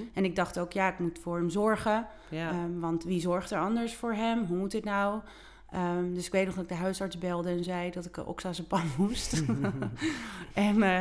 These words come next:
Speaker 1: ik weet ook nog dat de assistente, die had ik al niet heel hoog zitten... en die zei, "Ja, sommige dingen, daar moet je ook gewoon doorheen."
Speaker 2: Oh ja.
Speaker 1: Ja.
Speaker 2: Ja.
Speaker 1: En toen zei ik, "Ja, dat klopt, maar dat ga ik nu niet doen. Ik heb echt even dit nodig om,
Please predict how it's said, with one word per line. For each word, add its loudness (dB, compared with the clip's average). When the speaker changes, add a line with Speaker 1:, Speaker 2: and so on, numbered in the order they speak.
Speaker 1:
ik 0
weet 2
ook 4
nog 2
dat -2
de -2
assistente, -2
die 0
had 6
ik -2
al 4
niet 0
heel 2
hoog 0
zitten... -6
en -4
die 0
zei, -2
"Ja, 6
sommige 2
dingen, 0
daar 2
moet 2
je 0
ook -2
gewoon 0
doorheen." -2
Speaker 2:
Oh -2
ja. -4
Speaker 1:
Ja. 0
Speaker 2:
Ja. -8
Speaker 1:
En 0
toen 2
zei 0
ik, -6
"Ja, 2
dat -8
klopt, -8
maar -2
dat -8
ga -8
ik -8
nu 0
niet 0
doen. 2
Ik -6
heb -6
echt -6
even -6
dit -2
nodig -2
om, -4